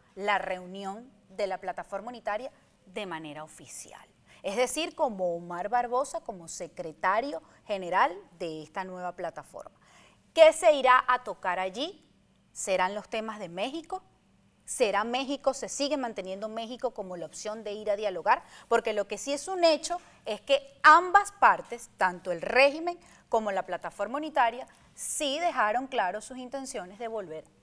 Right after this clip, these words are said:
a esa mesa. ¿Se hablará de las primarias?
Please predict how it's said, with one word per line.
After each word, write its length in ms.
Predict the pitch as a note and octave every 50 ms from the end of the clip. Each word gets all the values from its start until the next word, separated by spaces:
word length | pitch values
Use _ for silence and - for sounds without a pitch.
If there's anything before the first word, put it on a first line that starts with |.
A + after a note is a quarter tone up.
| _ -
a 160 | D3+ D3+ C#3
esa 240 | C3+ - - A#2 -
mesa. 360 | _ - _ _ - - - _ _ _ _ _ _ _ _ _ _ _ _ _ _ _ _ -
¿Se 220 | - - - G3
hablará 440 | F#3 F3 F3 F3 F3 F3 F#3 F#3 G3
de 100 | G#3+ A#3+
las 160 | B3+ B3 -
primarias? 760 | - - F#3+ F3+ F3 F#3+ G#3 B3 C#4+ E4 F4+ E4+ - - -